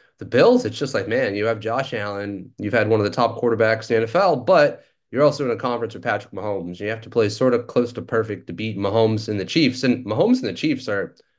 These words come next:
not, I wouldn't, I don't even, I don't know if I'd even call them a great team. They have, like, a legendary quarterback, but they have a lot of holes in that roster. But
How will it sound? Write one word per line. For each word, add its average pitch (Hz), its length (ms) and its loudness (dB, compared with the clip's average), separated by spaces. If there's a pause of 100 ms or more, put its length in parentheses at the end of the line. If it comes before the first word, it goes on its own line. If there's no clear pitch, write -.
(160)
not, 139 400 2
I 143 60 4
wouldn't, 277 280 6
I 160 100 2
don't 320 140 4
even, 139 300 0
I 147 40 2
don't 254 100 4
know 294 60 4
if 143 60 0
I'd 113 200 0
even 123 180 -2
call 147 200 0
them 101 140 -2
a 90 40 -12
great 104 260 -2
team. 87 340 -4
They 120 120 -6
have, 147 180 -2
like, 95 180 -4
a 101 80 -8
legendary 107 540 -4
quarterback, 98 600 -2
but 95 220 -6 (320)
they 113 60 0
have 190 120 2
a 226 40 4
lot 147 160 6
of 95 60 0
holes 143 220 2
in 101 100 -2
that 90 160 -4
roster. 107 460 -2
But 90 320 -6